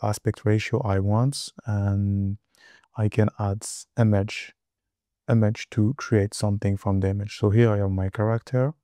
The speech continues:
and also I can choose the model I'm using. So here it's XFIELD SUE, but here I'm interested by Nan-, Nano Banana Pro. So here I select Nano Banana Pro, and I can take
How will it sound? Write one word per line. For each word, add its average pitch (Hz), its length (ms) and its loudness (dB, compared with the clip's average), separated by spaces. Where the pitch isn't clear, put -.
and 110 160 -2
also 110 340 0
I 104 60 0
can 101 280 -2
choose 104 420 -4
the 110 80 4
model 107 300 4
I'm 101 160 0
using. 117 340 2
So 101 240 0
here 107 220 2
it's 104 240 -4
XFIELD 107 480 -2
SUE, 127 400 2
but 107 200 2
here 113 220 4
I'm 107 180 0
interested 104 420 0
by 101 140 0
Nan-, 104 300 -2
Nano 104 200 0
Banana 101 400 -2
Pro. 101 320 -4
So - 360 -12
here 135 180 4
I 113 120 4
select 101 340 -2
Nano 104 160 2
Banana 101 400 0
Pro, 139 400 0
and 104 220 0
I 120 80 -2
can 101 300 0
take 107 420 -6